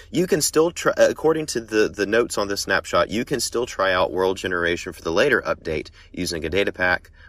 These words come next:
which activates the changes as an experimental custom world, and it has a link to download the data pack. So there's a link to th-, uh, this snapshot's notes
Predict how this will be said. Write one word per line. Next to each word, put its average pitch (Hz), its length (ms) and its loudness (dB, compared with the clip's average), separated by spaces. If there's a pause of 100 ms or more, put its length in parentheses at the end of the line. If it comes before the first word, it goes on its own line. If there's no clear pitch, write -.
which 85 160 -4
activates 95 520 0
the - 60 -18
changes 82 440 -6
as 82 260 -2
an 82 80 -8
experimental 90 720 -2
custom 80 640 -6
world, 95 440 4 (300)
and 85 200 -4
it 76 80 -4
has 85 160 -2
a 80 60 -8
link 85 220 -8
to 82 140 -12
download 80 500 -4 (280)
the 80 220 -4
data 78 260 -2
pack. 69 300 -4
So 82 140 -4
there's 82 180 -2
a 87 80 -4
link 98 400 -4
to 87 400 -2 (160)
th-, 85 220 -2
uh, 78 260 -2 (260)
this 92 220 -2
snapshot's 87 800 0
notes 85 560 -4